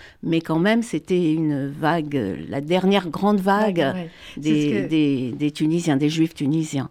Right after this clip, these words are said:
Speaker 2: C'est ce que vous écrivez dans, dans l'article, Colette, c'est très, très joliment dit. Vous dites, euh, « Je ne savais pas vraiment quand, voilà, quand vous êtes partie en soixante-sept, lorsque j'ai pris l'avion jusqu'à Marseille, confiante,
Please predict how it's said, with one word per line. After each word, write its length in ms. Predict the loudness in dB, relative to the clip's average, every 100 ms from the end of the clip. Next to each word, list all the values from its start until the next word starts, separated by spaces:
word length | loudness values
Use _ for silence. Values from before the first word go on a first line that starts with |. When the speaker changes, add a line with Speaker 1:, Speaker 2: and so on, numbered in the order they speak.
| -10
Speaker 2:
C'est 180 | -12
ce 60 | -10
que 100 | -8
vous 160 | -6 -6
écrivez 340 | -6 -6 -6
dans, 180 | -6 -6
dans 160 | -4 -4
l'article, 420 | -6 -8 -10 -6
Colette, 240 | -6 -8
c'est 120 | -12 -12
très, 180 | -10
très 180 | -8 -8
joliment 400 | -6 -6 -6 -6
dit. 200 | -8 -8
Vous 120 | -8
dites, 300 | -8 -10 -10 -14 -18 -14 -6
euh, « 120 | -6
Je 100 | -4
ne 60 | -10
savais 320 | -6 -4 -4
pas 160 | -4 -4
vraiment 420 | -4 -4 -2 -2
quand, 360 | -2 -6 -6 -8
voilà, 240 | -8 -10
quand 160 | -10 -10 -10 -12 -14
vous 140 | -14
êtes 120 | -12
partie 260 | -12 -12 -12
en 80 | -10
soixante-sept, 680 | -10 -10 -12 -8 -8 -6 -12 -14 -16 -12
lorsque 220 | -8 -6
j'ai 100 | -6
pris 160 | -6 -4
l'avion 300 | -4 -2 -6
jusqu'à 220 | -6 -6
Marseille, 460 | -6 -8 -2 -2 -2
confiante, 600 | -4 -8 -4 -4 -2 -6